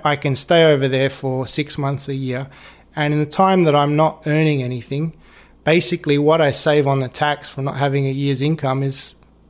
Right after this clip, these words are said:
will pay for my trip. And what's the worst that can happen? I end up back at home after having a tax refund paid for trip, uh, living at my parents' house looking for a new job." So it was always this thinking of what's the downside first.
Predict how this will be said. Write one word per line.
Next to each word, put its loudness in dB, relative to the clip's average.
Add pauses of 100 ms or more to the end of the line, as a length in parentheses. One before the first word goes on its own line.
(160)
will -6
pay 0
for -6
my -2
trip. -2 (380)
And -4
what's 0
the 4
worst 4
that 0
can -2
happen? -2
I -2
end -2
up -4
back -4
at -8
home 2 (340)
after -2
having 0
a -10
tax -8 (180)
refund 0 (340)
paid 2
for -4
trip, 0 (520)
uh, -4
living 2
at -6
my 0
parents' 2
house 4
looking 0
for 0
a 4
new 4
job." 2
So 4
it 0 (440)
was 4
always 6
this 2 (320)
thinking 4
of 2
what's 0
the -4
downside 0
first. -6